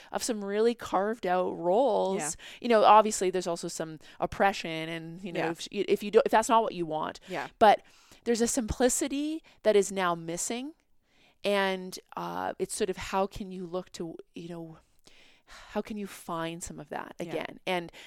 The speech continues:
Speaker 1: and not having to do it all and do it all right now? And I know it sounds really trite. Like, I hate the, like, doing it all. Can you do it all? Or, like, what's
Speaker 2: I
Speaker 1: bound
Speaker 2: don't think you can.
Speaker 1: I
Speaker 2: Without, like you're saying, without
Speaker 1: Trade-offs, man.
Speaker 2: Yeah.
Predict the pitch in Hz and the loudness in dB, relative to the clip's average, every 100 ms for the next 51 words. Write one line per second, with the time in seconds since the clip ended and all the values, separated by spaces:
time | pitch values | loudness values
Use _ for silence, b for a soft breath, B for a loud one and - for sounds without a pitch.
0 | B - 196 185 185 185 196 196 175 180 | B -4 -2 -2 2 4 4 0 -4 -4
1 | 185 160 165 165 160 156 165 165 160 165 | -8 -6 -6 -2 0 0 0 -6 -8 -6
2 | 160 160 156 151 - 151 - - 190 196 | -2 -2 0 -4 -6 -6 -4 0 0 2
3 | 214 - 233 220 226 202 - 185 160 160 | 0 0 -4 -2 -2 -2 0 0 2 -2
4 | 151 156 - 226 - 175 180 - B B | -2 -4 -4 -4 -4 -4 -4 -4 B B
5 | 185 - B B B - 277 294 269 247 | -2 -2 B B B 0 2 4 4 6
6 | 233 175 170 277 233 233 226 220 214 196 | 8 6 4 -2 -4 -4 0 2 4 4
7 | 180 175 170 180 240 - - 196 311 302 | 2 0 -2 2 2 2 2 4 4 0
8 | 339 330 - 269 277 381 - - - 214 | -6 -8 -8 -10 -8 -8 -8 -4 0 0
9 | 247 262 254 233 233 226 - 208 208 240 | -2 -6 0 2 6 4 4 0 0 -2
10 | 240 269 214 190 190 196 185 185 - 208 | -4 -4 -4 -6 -2 0 2 0 0 4
11 | 185 175 - 175 175 226 285 | 4 2 -4 -10 -8 -4 -4